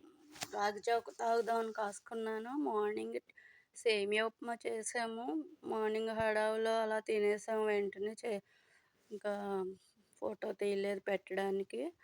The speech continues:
ఇంకా రాగి జావ అయితే తాగేసిన తర్వాత వంట కూడా అయిపోయింది. ఈరోజు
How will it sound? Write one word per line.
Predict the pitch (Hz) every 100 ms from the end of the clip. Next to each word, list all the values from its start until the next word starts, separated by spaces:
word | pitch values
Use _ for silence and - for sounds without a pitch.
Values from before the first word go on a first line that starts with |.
| - - _ -
ఇంకా | 226
రాగి | 226 214 208 202
జావ | 214 220
అయితే | 220 226 - 233
తాగేసిన | 233 220 214 - 226 226 220
తర్వాత | 226 208 196
వంట | 190 196
కూడా | - 226 220
అయిపోయింది. | 220 214 220 220 226
ఈరోజు | 220 208 202 185